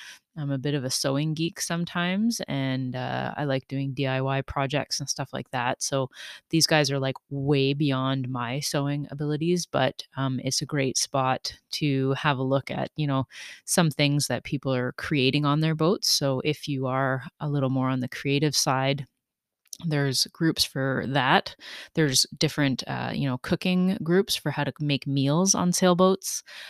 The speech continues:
Um, there's different groups about organizing sailboats, so coming up with clever ways to organize your boat. Um, there's the Women, uh, Women Who Sail Club,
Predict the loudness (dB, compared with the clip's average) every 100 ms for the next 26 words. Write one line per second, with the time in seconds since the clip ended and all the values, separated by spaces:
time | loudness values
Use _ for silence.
0 | -14 -8 -4 -4 -6 -8 -10 -8 -6 -4
1 | -4 -6 -4 -6 -4 -4 -2 -4 -4 -4
2 | -4 -8 -20 -20 -12 0 2 4 2 4
3 | 4 4 2 2 0 2 2 0 -2 -6
4 | -6 -4 -2 -4 -4 -6 -8 -10 -4 -2
5 | 0 0 0 0 -2 -4 -4 0 0 0
6 | -2 0 2 2 0 -8 _ -20 -20 -20
7 | -20 _ -6 -2 -2 -4 -8 -8 -4 -2
8 | 0 0 0 -2 0 2 2 2 0 0
9 | -4 _ -10 -8 -8 -2 2 2 2 2
10 | 2 2 4 4 2 -2 _ _ _ -2
11 | 4 6 4